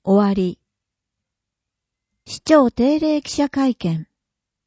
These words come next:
本市の施策事業を広くお知らせするため、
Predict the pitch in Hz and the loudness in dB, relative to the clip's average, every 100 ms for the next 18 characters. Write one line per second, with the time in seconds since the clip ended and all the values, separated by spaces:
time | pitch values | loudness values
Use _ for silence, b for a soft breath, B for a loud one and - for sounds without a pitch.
0 | _ _ _ _ _ _ _ 285 349 - | _ _ _ _ _ _ _ -4 -2 -2
1 | 262 220 208 - 240 311 - 302 302 277 | 0 2 0 -6 -6 -6 -6 -8 -6 -2
2 | 233 214 285 302 285 208 202 - 240 - | -2 -2 -4 -6 -4 -6 -6 -6 -6 -6
3 | 247 - 226 - 220 208 208 | -8 -6 -8 -4 -4 -4 -6